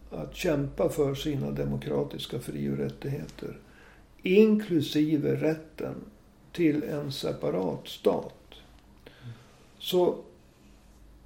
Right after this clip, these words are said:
måste jag lägga ihop det med vad jag säger om att de här regimerna måste störtas.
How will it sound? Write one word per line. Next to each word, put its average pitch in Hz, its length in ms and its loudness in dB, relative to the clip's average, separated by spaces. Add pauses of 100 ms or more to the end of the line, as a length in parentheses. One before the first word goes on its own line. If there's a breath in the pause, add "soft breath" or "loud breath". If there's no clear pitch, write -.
(140)
måste 170 600 2
jag 139 420 6
lägga 156 260 6
ihop 208 460 2 (280)
det 135 460 2 (1500)
med 143 580 0 (640)
vad 147 140 0
jag 151 120 0
säger 143 360 4
om 139 140 0
att 135 180 -4
de 135 140 0
här 185 180 0
regimerna 156 840 -2
måste 143 440 -2
störtas. - 720 -4